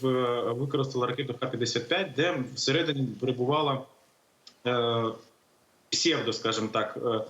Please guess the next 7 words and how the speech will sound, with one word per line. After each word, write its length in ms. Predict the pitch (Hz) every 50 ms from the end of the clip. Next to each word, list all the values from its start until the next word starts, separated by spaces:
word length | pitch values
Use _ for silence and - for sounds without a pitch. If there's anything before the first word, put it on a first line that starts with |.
| - - - - 135 -
головка, 680 | 117 110 110 - 135 143 185 226 220 - 190 165 160 -
тобто 280 | - 143 135 - 143 131 156
умовна 420 | 160 156 160 151 135 127 113 110
головка, 640 | 110 123 143 165 202 196 196 - 165 147 139 127 123
е, 80 | 120 120
ядерна 400 | 120 131 127 127 127 117 117 113
боєголовка, 720 | 107 120 117 113 123 143 175 190 190 - 165 151 - -